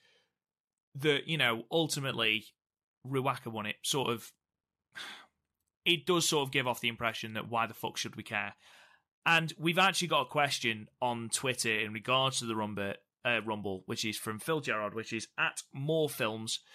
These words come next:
Um, "Since the Rumble wasn't for anything, would it have been better Unagi winning, considering she hasn't won any of a trial match series?" I think Ruaka winning is the correct choice, and the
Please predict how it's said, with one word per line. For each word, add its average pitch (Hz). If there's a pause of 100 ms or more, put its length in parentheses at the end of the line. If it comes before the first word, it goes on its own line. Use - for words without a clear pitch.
(340)
Um, 131
"Since 233
the 214
Rumble 170
wasn't 135
for 139
anything, 113
would 139
it 147
have 135
been 127
better 120
Unagi 127
winning, 110
considering 113
she 123
hasn't 120
won 110
any 113
of 107
a 110
trial 117
match -
series?" 101 (760)
I 208
think 190
Ruaka 156
winning 117
is 117
the 113
correct -
choice, 151
and 123
the 131